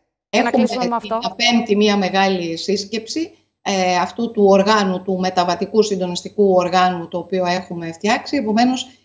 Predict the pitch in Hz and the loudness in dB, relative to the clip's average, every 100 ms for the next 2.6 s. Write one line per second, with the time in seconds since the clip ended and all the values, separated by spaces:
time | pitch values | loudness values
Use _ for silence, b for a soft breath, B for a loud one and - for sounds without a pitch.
0 | B - 185 185 - 196 208 247 247 240 | B -2 2 2 0 2 2 4 0 0
1 | 214 185 175 175 185 175 175 214 196 170 | 0 0 -2 -4 -4 -4 0 4 4 4
2 | 160 170 175 233 - 294 | 0 0 0 0 0 0